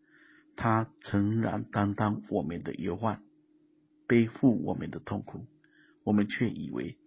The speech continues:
他受责罚，被神击打苦待了。哪知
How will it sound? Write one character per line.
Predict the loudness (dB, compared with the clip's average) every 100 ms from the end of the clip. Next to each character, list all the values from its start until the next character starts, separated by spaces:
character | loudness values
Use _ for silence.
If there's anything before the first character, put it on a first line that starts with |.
| -2
他 | 0 0
受 | -2 -4 -2 -2
责 | -4 -6
罚， | -6 -12 -14 _ _ _ _ _
被 | 4 4
神 | 2 -6 -8 -10 -6
击 | -4 -2
打 | -4 -6 -16 -10
苦 | -4 -4 -6 -10
待 | -8
了。 | -8 -14 _ _ _ _ _ _ _
哪 | -2 -2
知 | 2 2 2